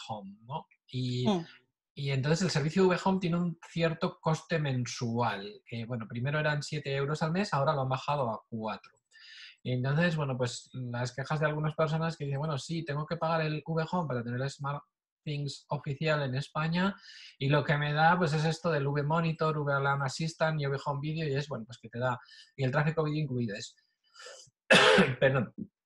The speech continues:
Speaker 1: significa esto, que si yo miro mi cámara esta de, del servicio de SmartThings con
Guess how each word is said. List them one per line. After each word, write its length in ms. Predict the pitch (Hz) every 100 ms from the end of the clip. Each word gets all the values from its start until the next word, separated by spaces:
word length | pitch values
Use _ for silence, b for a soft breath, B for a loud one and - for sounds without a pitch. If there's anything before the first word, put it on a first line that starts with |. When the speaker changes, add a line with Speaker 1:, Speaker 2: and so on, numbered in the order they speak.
| _ - -
Speaker 1:
significa 540 | - 143 143 180 170
esto, 220 | 165 - 131
que 100 | 131
si 220 | - 127
yo 160 | 160
miro 280 | 165 165 160
mi 200 | 156 151
cámara 680 | 170 160 156 147 147 147 147
esta 420 | 143 151 - 139 135
de, 760 | 135 135 135 131 131 131 123 -
del 320 | 127 127 127
servicio 460 | - 127 139 143
de 80 | 135
SmartThings 600 | 139 135 131 143 139 131
con 320 | - 131 131